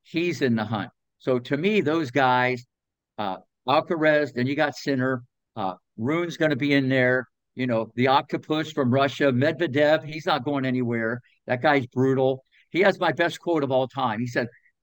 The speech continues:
"I don't really like to win. I would just rather torture you." Okay, now when a guy thinks like that, you're gonna have a rough day at the office. But you can see that's kinda how he's put together. And then if I throw in an American,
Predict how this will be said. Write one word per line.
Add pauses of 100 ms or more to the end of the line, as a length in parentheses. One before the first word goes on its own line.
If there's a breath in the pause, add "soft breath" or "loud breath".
(160)
"I
don't
really
like
to
win. (640)
I
would
just
rather
torture
you." (340)
Okay,
now
when
a
guy (100)
thinks
like
that,
you're
gonna
have
a
rough
day
at
the
office. (240 loud breath)
But
you
can
see
that's
kinda
how
he's
put
together. (560)
And
then
if
I
throw
in
an
American,